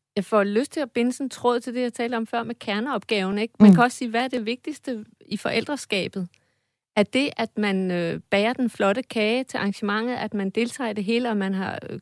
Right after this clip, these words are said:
Speaker 1: kan, har memoreret alle beskederne i forældreintra,
Speaker 2: Mm.
Speaker 1: øh, som nu hedder Aula? Eller er det, at man er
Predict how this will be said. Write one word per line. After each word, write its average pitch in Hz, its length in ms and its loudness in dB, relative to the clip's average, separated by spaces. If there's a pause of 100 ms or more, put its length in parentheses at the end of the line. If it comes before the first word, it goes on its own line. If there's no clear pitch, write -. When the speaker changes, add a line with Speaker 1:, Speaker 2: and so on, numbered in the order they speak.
Speaker 1:
kan, 214 280 -2
har 208 120 -4
memoreret 190 680 2
alle 208 240 -4
beskederne 226 680 -2
i 190 40 -2
forældreintra, 220 720 0 (260)
Speaker 2:
Mm. 151 280 2 (320)
Speaker 1:
øh, 185 240 0
som - 140 -6
nu 175 120 0
hedder 180 160 0
Aula? 190 220 -2 (1000)
Eller 202 260 4
er 180 120 2
det, 202 220 -2
at 214 140 -6 (340)
man 226 260 0
er 226 120 -4